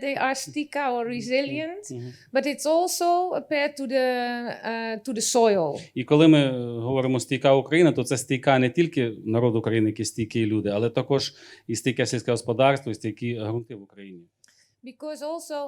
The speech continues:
Speaker 1: in, uh, here is happening a lot, but also in Europe is happening a lot.
Speaker 2: Е, світ не стоїть на місці, і Європа продовжує рухатись, і в Україні теж відбуваються певні зміни.
Speaker 1: And, uh, and, and in the world is happening a lot.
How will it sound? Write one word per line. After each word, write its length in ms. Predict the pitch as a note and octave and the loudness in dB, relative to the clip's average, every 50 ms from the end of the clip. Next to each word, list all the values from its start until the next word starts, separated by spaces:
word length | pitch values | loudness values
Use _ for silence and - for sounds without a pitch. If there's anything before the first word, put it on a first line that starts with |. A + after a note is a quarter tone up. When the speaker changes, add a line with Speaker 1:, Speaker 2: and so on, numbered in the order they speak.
| - - | -10 -10
Speaker 1:
in, 200 | C4 C4+ C4+ C4 C4 B3+ | -10 -10 -10 -12 -12 -14
uh, 300 | B3+ B3+ B3 B3 B3 A#3 C#4 | -14 -14 -14 -14 -12 -12 -12
here 120 | C#4+ C#4+ C4+ | -12 -12 -12
is 60 | - - | -10 -10
happening 380 | C4+ C#4 C#4 C#4+ B3+ B3 A#3+ A#3+ A#3 | -10 -10 -10 -10 -14 -12 -14 -14 -12
a 40 | A3+ A#3+ | -10 -8
lot, 180 | B3 C#4+ E4 E4+ - - A#3 | -8 -8 -8 -10 -14 -18 -18
but 100 | C4 B3+ - | -18 -14 -12
also 240 | C4 C#4 C4+ - C4+ | -12 -14 -14 -14 -16
in 280 | B3+ B3 B3 A#3+ C#4 D#4+ | -16 -16 -14 -14 -12 -12
Europe 260 | E4 C#4 A3+ G#3+ - | -10 -12 -12 -12 -14
is 140 | A3 G#3 - A3 G#3+ | -16 -16 -16 -14 -16
happening 380 | G3+ G#3 - G3 F#3+ F#3+ F#3 F#3 F3+ F3+ | -16 -14 -16 -18 -18 -18 -18 -18 -18 -16
a 40 | |
lot. 320 | F3+ D#3+ D#3+ F3+ D#3 A#2+ B2 | -16 -16 -16 -16 -14 -14 -12
Speaker 2:
Е, 500 | A#2+ A#2+ A#2+ A#2+ A#2+ A#2+ A#2+ A#2 A2+ A2 A2+ A#2+ A#2 - | -12 -10 -10 -10 -12 -12 -12 -14 -16 -18 -20 -20 -20 -20
світ 260 | - - D#3 E3+ - | -18 -14 -12 -8 -6
не 60 | E3+ D#3 | -6 -6
стоїть 220 | - F#3 F3 - | -6 -8 -8 -6
на 60 | F3 E3 | -4 -4
місці, 440 | F3 F#3 G3 F#3+ - - - C3+ | -4 -4 -6 -8 -12 -14 -14 -14
і 200 | B2+ B2+ A#2+ B2 B2+ B2 B2 B2+ B2+ B2+ B2 A#2+ | -12 -12 -10 -10 -10 -10 -10 -10 -12 -12 -12 -10
Європа 320 | B2+ C3+ D3 F3+ F3 - | -8 -6 -6 -6 -6 -8
продовжує 440 | - - D#3+ D3+ D#3+ D3+ C#3+ C#3+ C#3 | -8 -10 -8 -8 -8 -8 -8 -8 -8
рухатись, 520 | C#3 C#3+ C#3 C#3 C3+ - C3 A2+ - - C#3 | -8 -10 -10 -12 -14 -14 -14 -14 -14 -16 -16
і 180 | B2 A#2+ A#2+ A#2+ | -16 -16 -14 -14
в 80 | A#2 | -14
Україні 360 | B2 A#2 - C3+ D3+ D#3+ D#3+ | -14 -12 -8 -6 -4 -2 -2
теж 200 | D3+ D3+ C#3 - | -4 -6 -10 -12
відбуваються 360 | C#3+ C3+ C3+ C3+ C3+ B2+ C3+ B2 | -12 -10 -8 -8 -8 -8 -10 -10
певні 260 | B2 C3 B2+ B2+ A#2+ | -10 -10 -8 -10 -10
зміни. 440 | A2+ A#2+ B2 B2 A#2+ A2 A2+ G#2+ G#2+ _ _ _ _ _ _ _ _ _ - _ _ _ _ _ _ _ _ _ _ _ _ _ _ _ _ - - - - - - - | -10 -10 -12 -10 -12 -12 -14 -16 -18 _ _ _ _ _ _ _ _ _ -20 _ _ _ _ _ _ _ _ _ _ _ _ _ _ _ _ -20 -20 -20 -20 -20 -16 -10
Speaker 1:
And, 280 | - C4+ C#4 C#4 C#4 - C4+ | -6 -4 -4 -4 -4 -2 -2
uh, 580 | C4+ C4+ C4 C4 C4 B3+ B3+ B3+ A#3+ - - | -2 0 0 -2 -2 -4 -4 -4 -6 -4 -4
and, 100 | C4+ B3+ - | -4 -4 -4
and 100 | C4+ C#4 | -4 -4
in 80 | C4+ C4 | -4 -6
the 80 | B3+ | -4
world 320 | A3+ C4+ C#4 C4+ B3+ C4 - | -2 0 2 2 2 0 -4
is 100 | G3+ - | -8 -6
happening 520 | A3 G3+ G3 - G#3 G3 G3 F#3 F#3+ F3+ | -6 -6 -6 -6 -8 -10 -10 -10 -12 -12
a 40 | F3+ | -10
lot. 260 | E3+ F3 F3 F3 F3 | -8 -8 -8 -10 -10